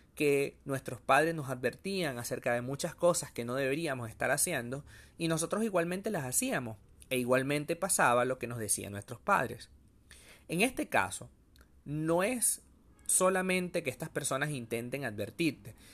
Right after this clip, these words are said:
sino que adicional a eso te están envenenando la mente en función de tomar conductas, tomar decisiones que ellos no tomarían en tu lugar y que simplemente quieren que tú tomes para que seas infeliz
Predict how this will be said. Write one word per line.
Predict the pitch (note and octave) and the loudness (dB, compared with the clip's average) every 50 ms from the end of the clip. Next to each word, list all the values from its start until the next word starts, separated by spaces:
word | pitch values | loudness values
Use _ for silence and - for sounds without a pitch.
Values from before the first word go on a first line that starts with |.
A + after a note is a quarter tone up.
| - - | -20 -12
sino | - - D#3 D3+ D3+ D3 | -8 -4 -2 0 0 2
que | - D3 | 2 0
adicional | C#3+ C#3+ C3 - - B2 A#2 A#2+ D#3 G3+ A3 G3+ F3+ | 2 2 0 0 0 0 0 0 2 2 2 2 2
a | C#3 | 2
eso | A2+ G#2+ G#2 - A#2+ - | 2 0 -2 -2 -4 -4
te | - | -8
están | A2+ - - C#3+ D3+ E3 | -8 -2 -2 -2 -2 -2
envenenando | F3 E3+ D3+ C#3+ B2+ A#2+ A#2 A#2 A#2 C3 E3 F3 F#3 G3 F3+ F#3 F3+ | -4 -4 -2 -2 -2 -2 -4 -6 -4 0 0 0 0 0 0 -2 0
la | F3 F3+ | 0 0
mente | E3+ C#3 A#2 G#2+ G#2 - A#2+ A2 - C3 | -2 -2 -4 -4 -4 -4 -6 -6 -4 -6
en | C3 B2 | -8 -8
función | - - C3 C3 A#2+ - D#3+ D#3+ D3+ D3 B2 | -6 -8 -6 2 2 2 2 2 0 0 -2
de | B2 - | -4 -2
tomar | - A#2 A#2+ A#2+ C3 D3 D#3+ E3+ | -2 -6 -2 0 0 0 0 0
conductas, | - - E3+ D#3+ D#3 D#3+ F3 E3 D#3+ - - B2+ - | -6 -6 -6 -4 0 2 0 0 0 -2 -8 -8 -8
tomar | - A#2 A#2 B2 C3 D3 E3+ | -8 -6 -4 -2 -4 -2 -4
decisiones | F3+ F3 G#3 F#3+ - - E3 C#3 B2+ C3 C#3 - _ - - - - - _ _ | -6 -6 -4 -4 -2 -2 -2 -2 -2 -4 -6 -8 _ -20 -20 -20 -20 -20 _ _
que | - D#3+ D#3 D3+ - - | 4 6 6 6 6 4
ellos | F3 G3 G3+ F#3+ E3+ D3 C3 A#2+ | 2 4 4 4 2 0 -4 -4
no | C3 B2+ A#2+ | -4 -6 -4
tomarían | - A#2+ B2 A#2 A2 A2+ A#2+ A#2 A2 G#2+ | -4 -4 -6 -4 -4 -4 -4 -4 -4 -8
en | G2 F#2 | -10 -10
tu | - F#2+ | -10 -10
lugar | F#2 F#2+ F#2 F2 F2 F2 F2+ - _ _ _ _ - - - _ - | -10 -8 -8 -8 -10 -10 -12 -16 _ _ _ _ -20 -20 -20 _ -8
y | D#3 D#3 | -6 0
que | - D#3 | 2 4
simplemente | - - E3+ E3 G3 G3 F#3+ F3+ D#3+ D#3 D#3 E3 D#3 - | 4 4 2 2 0 0 0 0 -2 -2 -4 -6 -6 -2
quieren | B2+ A#2 A2+ B2 C3 | -2 -2 -2 -2 -4
que | B2+ B2 | -6 -4
tú | - D#3+ F3+ | -4 -4 -2
tomes | - A3+ F3+ C#3+ C3+ D3 D3+ - | 2 4 4 4 4 2 -4 -2
para | - B2 A#2 A#2 A#2 - | 0 0 0 0 0 -4
que | A2+ A2+ | -6 -4
seas | - - - B2+ B2+ D3 | -2 0 2 2 2 2
infeliz | E3+ F3+ F3+ F3+ G3 F#3 D#3+ C#3 C#3 C#3+ - - | 0 -4 -4 -2 0 0 2 2 0 0 -2 -4